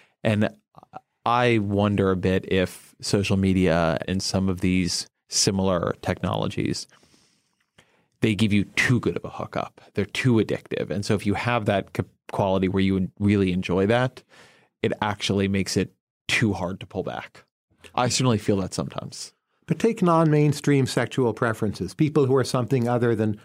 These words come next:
Speaker 2: what you would call mainstream heterosexual. It's really quite a few people. And they are much, much better off. That, to me, seems hard to contest.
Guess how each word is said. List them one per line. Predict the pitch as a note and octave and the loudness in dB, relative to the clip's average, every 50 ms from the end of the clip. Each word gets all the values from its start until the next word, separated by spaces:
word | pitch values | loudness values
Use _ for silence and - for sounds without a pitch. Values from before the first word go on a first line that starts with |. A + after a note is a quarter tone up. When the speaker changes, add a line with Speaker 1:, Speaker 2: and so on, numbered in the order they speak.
| _ _ - | _ _ -4
Speaker 2:
what | B2+ A#2+ - | -4 -2 0
you | D3 A#2+ | 0 0
would | A#2 A#2 - | 0 0 0
call | - B2 A#2 G#2+ | 0 0 0 2
mainstream | A2 A2 A2+ A2+ G#2+ - - A#2+ A2 G#2 G2 | 2 2 2 0 0 -2 -2 -2 -2 0 0
heterosexual. | A2+ A2 G#2 G#2 G2+ - - A2 G2+ - - - G2 F2+ F#2 - _ _ _ _ _ - | 0 0 0 0 -2 -2 -2 -4 -4 -6 -8 -8 -8 -8 -10 -12 _ _ _ _ _ -16
It's | - - | -10 -8
really | D#3+ - G3 A3 A#3+ A3 F3 C#3+ | -6 -2 0 2 2 2 2 0
quite | - - D#3 D#3 D3+ C#3 | 0 0 0 2 2 2
a | |
few | C3+ - C#3+ - | 0 0 -2 -2
people. | - C3+ C3+ B2+ - G#2+ G#2 - _ _ _ _ _ _ _ _ _ - _ _ _ _ _ _ - | 0 0 -2 0 -2 -4 -6 -8 _ _ _ _ _ _ _ _ _ -20 _ _ _ _ _ _ -2
And | D#3 D3 D#3 | 0 2 4
they | F#3+ G#3+ G3+ | 4 4 4
are | F3 D3 C3+ | 4 4 2
much, | C#3+ D3+ D3+ D3+ - | 2 0 0 0 -2
much | C3+ C3+ C3 C3 - - | -2 0 -2 -2 -4 -2
better | B2+ A#2 A2 A2 A2 G#2+ | 0 0 2 2 2 2
off. | G#2 G#2 F#2+ F#2+ - | 2 0 0 -2 0
That, | C3+ C#3 - - | -2 -2 -2 -2
to | - C#3 | 0 0
me, | C3+ B2+ A2+ | 2 2 0
seems | - - B2 A#2+ G#2+ - - | 0 0 0 0 0 0 0
hard | A#2 A2+ A2+ - | 0 0 -2 -2
to | - - | -6 -6
contest. | - G#2+ F#2+ - B2+ A#2 G#2+ G2+ - - - | -4 -6 -4 -2 -2 -2 -2 -2 -6 -10 -20